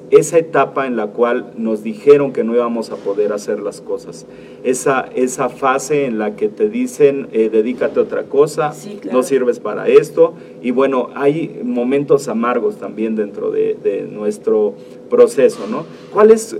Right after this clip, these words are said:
Speaker 1: uno de los momentos, eh, amargos, los, un momento difícil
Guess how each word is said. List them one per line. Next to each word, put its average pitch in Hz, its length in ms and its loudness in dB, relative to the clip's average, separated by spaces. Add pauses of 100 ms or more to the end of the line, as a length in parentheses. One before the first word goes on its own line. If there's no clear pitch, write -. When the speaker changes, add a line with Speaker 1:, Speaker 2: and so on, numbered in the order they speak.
Speaker 1:
uno 185 340 0
de 147 100 6
los 117 220 2
momentos, 123 760 0 (140)
eh, 104 480 2
amargos, 135 600 2
los, 107 180 0
un 107 580 -4
momento 123 440 -2
difícil 127 580 -6